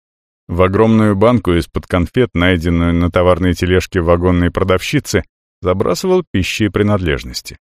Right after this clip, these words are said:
В другой рюкзак улетали валяющиеся под ногами ежедневники, блокноты и отдельные листы бумаги. Наручные часы лежали на полу разноцветной горкой из пластика и металла.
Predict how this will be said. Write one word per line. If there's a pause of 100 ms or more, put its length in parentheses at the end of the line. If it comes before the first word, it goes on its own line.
(400)
В
другой
рюкзак
улетали
валяющиеся
под
ногами
ежедневники,
блокноты
и
отдельные
листы
бумаги. (760)
Наручные
часы
лежали
на
полу
разноцветной
горкой
из
пластика
и
металла.